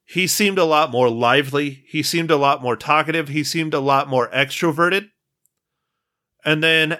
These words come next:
after her passing, he gets real emotional, and then that's pretty much the end of it.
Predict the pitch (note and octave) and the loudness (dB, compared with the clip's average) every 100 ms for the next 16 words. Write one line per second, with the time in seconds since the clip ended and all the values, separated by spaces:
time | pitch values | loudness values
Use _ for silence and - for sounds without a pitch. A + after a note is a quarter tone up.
0 | - E3 F#3+ - F3+ D3 D#3 C3+ - F#3+ | -4 -2 -2 0 -2 0 -2 -4 -4 -2
1 | F#3 - D3+ B2+ B2+ C3+ _ _ _ _ | -2 -2 -2 -4 -8 -16 _ _ _ _
2 | _ - E3 E3 D3 C3 B2+ E3+ A3 A3 | _ -6 -2 0 0 -2 0 2 4 2
3 | F#3 F#3 F3+ C#3+ B2+ A2+ C3 - _ _ | 2 2 2 0 0 0 -2 -8 _ _
4 | C#3 C#3+ D3+ D3 C#3 D3+ D3+ - G#3+ G#3+ | -4 0 0 0 2 0 -2 -4 -2 -2
5 | F3+ E3 - D#3 C#3 D#3 F3 A2 F#2 E2 | 0 -2 -2 -6 -4 -2 -2 -4 -10 -16